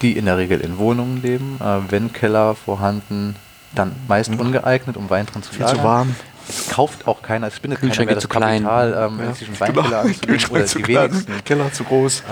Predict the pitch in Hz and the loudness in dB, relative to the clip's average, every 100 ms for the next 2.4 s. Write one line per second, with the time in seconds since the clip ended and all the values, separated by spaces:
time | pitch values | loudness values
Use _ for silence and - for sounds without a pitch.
0 | 101 104 104 117 117 117 113 - - 127 | -6 -4 -2 2 2 2 0 -2 0 2
1 | 127 139 - 127 123 - 135 151 123 117 | 2 0 0 0 0 -4 -4 -2 0 2
2 | 110 113 110 107 | 2 2 0 -4